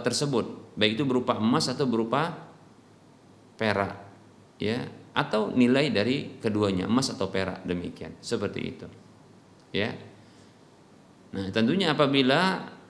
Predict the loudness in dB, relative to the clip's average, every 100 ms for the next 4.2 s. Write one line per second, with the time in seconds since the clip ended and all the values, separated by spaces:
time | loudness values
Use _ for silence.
0 | -20 -2 4 6 6 4 2 -2 -6 -2
1 | 0 2 2 2 0 0 -2 -2 2 4
2 | 4 0 -4 -6 -14 -20 -20 -20 -20 -20
3 | -10 2 4 4 2 0 -2 0 2 2
4 | 2 0